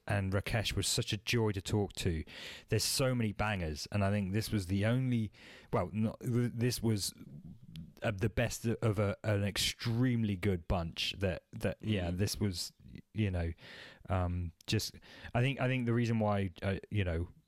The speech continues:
Speaker 1: I thought this one was good is it, it shows that as well, like, how relaxed we are with our guests as well. That was quite nice, and, um,
Speaker 2: Yeah.
Speaker 1: Rakesh
Speaker 2: I
Speaker 1: was
Speaker 2: think we
Speaker 1: just
Speaker 2: had
Speaker 1: an
Speaker 2: about
Speaker 1: amazing
Speaker 2: six,
Speaker 1: guest.
Speaker 2: we had about six clips, I think, that we've whittled, whittled
Speaker 1: Yeah.
Speaker 2: down to this. And actually, there was a lot of content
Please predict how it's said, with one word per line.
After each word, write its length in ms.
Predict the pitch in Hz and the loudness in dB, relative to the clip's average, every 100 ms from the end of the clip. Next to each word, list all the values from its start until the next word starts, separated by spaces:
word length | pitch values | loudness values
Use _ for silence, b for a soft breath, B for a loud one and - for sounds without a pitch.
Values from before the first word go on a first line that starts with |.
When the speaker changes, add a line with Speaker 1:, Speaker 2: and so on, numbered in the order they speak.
| - - | -18 -4
Speaker 1:
I 100 | 82 | -2
thought 220 | 87 101 | 0 0
this 160 | 87 - | 0 -2
one 140 | 95 | 0
was 100 | 92 | 0
good 160 | 90 95 | 0 0
is 160 | 85 101 | 0 -2
it, 140 | - | -2
it 220 | 107 101 95 | -2 -2 0
shows 420 | - 107 98 - | 0 2 0 0
that 140 | 98 | 0
as 120 | 101 92 | 0 2
well, 320 | 101 80 80 B B B B | 0 -2 -8 B B B B
like, 280 | 92 85 - - | -2 -2 -4 -8
how 160 | - 107 | -2 0
relaxed 420 | 90 87 76 - | 2 0 -2 -2
we 120 | 92 82 | 0 0
are 140 | 80 | 0
with 120 | 82 | 0
our 100 | 80 | 0
guests 320 | 82 85 - 92 | -2 -4 -4 -6
as 120 | 87 | -2
well. 200 | 90 82 | -2 0
That 100 | 85 | -2
was 100 | 87 | -2
quite 240 | - - 82 | -4 -4 -2
nice, 360 | 85 80 - | -2 -4 -4
and, 280 | 87 82 80 | -4 -4 -2
um, 340 | 92 82 85 80 - - | -2 -2 -4 -8 -12 -16
Speaker 2:
Yeah. 180 | 101 95 - - | -14 -14 -18 -4
Speaker 1:
Rakesh 60 | 117 | -2
Speaker 2:
I 20 | |
Speaker 1:
was 60 | 117 | -2
Speaker 2:
think 80 | - | -2
we 40 | |
Speaker 1:
just 120 | 90 - | -4 -2
Speaker 2:
had 60 | |
Speaker 1:
an 60 | 85 | 0
Speaker 2:
about 60 | 90 | 0
Speaker 1:
amazing 180 | 82 | 0
Speaker 2:
six, 60 | 80 | -2
Speaker 1:
guest. 320 | 87 - - - _ | -4 -4 -12 -20 _
Speaker 2:
we 60 | 135 | -12
had 80 | 135 | -8
about 200 | 123 110 | -6 -6
six 300 | - 120 - | -10 -12 -16
clips, 380 | - - - | -14 -16 -14
I 40 | - | -18
think, 240 | - - | -18 -18
that 100 | - | -18
we've 160 | 87 87 | -20 -16
whittled, 420 | 101 - 92 92 _ _ _ _ | -16 -16 -18 -20 _ _ _ _
whittled 220 | 98 98 82 | -8 -6 -4
Speaker 1:
Yeah. 40 | 90 | -8
Speaker 2:
down 140 | 92 | -14
to 100 | - | -16
this. 140 | 92 B B B | -18 B B B
And 120 | 117 | -4
actually, 240 | 165 - 120 | -4 -6 -10
there 100 | 110 | -8
was 100 | 107 | -8
a 40 | |
lot 160 | 117 143 | -8 -8
of 80 | - | -10
content 500 | 113 104 101 92 | -12 -10 -10 -12